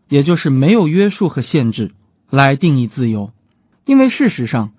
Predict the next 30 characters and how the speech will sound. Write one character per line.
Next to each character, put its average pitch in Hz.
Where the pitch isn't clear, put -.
在 175
许 135
多 196
事 208
例 139
中， 151
约 254
束 226
和 151
限 123
制 110
是 160
成 165
为 127
自 170
由 113
的 113
途 110
径。 110
如 170
果 165
你 160
有 180
音 220
乐 220
方 156
面 147
的 120
天 127
赋， 110